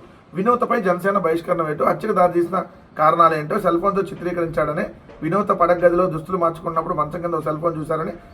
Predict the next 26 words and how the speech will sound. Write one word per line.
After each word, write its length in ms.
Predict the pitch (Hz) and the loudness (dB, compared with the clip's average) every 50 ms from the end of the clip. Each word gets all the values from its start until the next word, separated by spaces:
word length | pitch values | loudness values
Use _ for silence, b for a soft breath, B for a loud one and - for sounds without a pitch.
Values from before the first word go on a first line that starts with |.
| B B - | B B -2
అది 140 | 160 170 | -2 -2
శ్రీనివాసులు 420 | 170 170 175 185 185 180 180 185 175 | 0 0 0 2 2 2 2 2 0
చెందినగా 320 | 165 175 165 165 165 165 | -2 -4 -4 -2 0 0
గుర్తించడంతో 420 | 151 151 156 - 185 165 165 165 175 | 0 0 -4 -6 -6 -6 0 2 2
అతనితో, 540 | 156 147 147 175 170 170 165 165 180 170 165 B B B B B - - | 2 4 2 0 0 0 0 2 2 2 2 B B B B B -8 0
ఆమెతో 280 | - 151 165 170 180 175 | 0 2 4 4 4 6
పాటు 160 | 170 165 165 | 6 4 4
భర్త 200 | 143 147 143 165 | 2 0 0 0
చంద్రబాబు 440 | 170 160 151 156 170 170 165 156 139 | -2 -2 -2 0 0 0 0 0 0
హెచ్చరించారని 520 | 139 139 - 160 160 151 165 156 165 175 | -2 -4 -4 -8 -4 -2 -2 -2 -2 -4
పోలీసులు 380 | 175 - 151 156 156 147 151 - | -6 -4 -4 -4 -4 -6 -6 -6
పేర్కొన్నారు. 560 | 147 143 139 139 147 143 143 156 175 175 - B B B B B B - | -4 -6 -6 -6 -6 -4 -4 -4 -4 -4 -8 B B B B B B -10
ఇది 120 | - 160 165 | -4 -2 -2
ఒక 260 | 156 147 135 131 135 | -2 -2 -2 -2 -2
క-, 160 | 131 - - - - - - | -2 -2 -6 -10 -14 -8 -4
జగన్ 260 | 143 156 185 196 196 | 0 0 0 0 2
శవరాజకీయాలు 520 | 185 165 170 175 175 170 151 147 170 160 | 2 4 6 6 6 4 2 0 0 0
మానుకోవాలి, 500 | 160 151 147 147 143 - 147 147 165 208 | 0 0 -2 -2 -2 -2 -2 0 0 0
ఎమ్మెల్యే 300 | 190 160 156 165 165 165 | 0 0 0 0 0 0
బొజ్జల 300 | 156 143 139 135 160 156 | 0 0 -2 -4 -4 -6
సుధీర్ 280 | 139 147 139 143 143 127 | -6 -6 -4 -4 -4 -4
రెడ్డి. 260 | 127 123 123 139 - - - - - - - - - - - - - - - - - - - - - - - - - - - - | -6 -6 -8 -8 -10 -10 -14 -18 -20 -20 -20 -20 -20 -20 -20 -20 -20 -20 -20 -20 -20 -20 -20 -20 -20 -20 -20 -20 -20 -12 -4 0
ఆమెమో 340 | 131 147 160 175 185 220 254 | 2 2 4 4 2 2 2
నీ 180 | 233 185 185 | 2 2 2
మీద 200 | 196 202 208 214 | 2 2 4 6
ఆరోపిస్తున్నారు, 640 | 202 180 175 175 170 170 170 160 - 151 135 123 123 | 6 8 8 8 6 4 0 -12 -10 -10 -10 -10 -10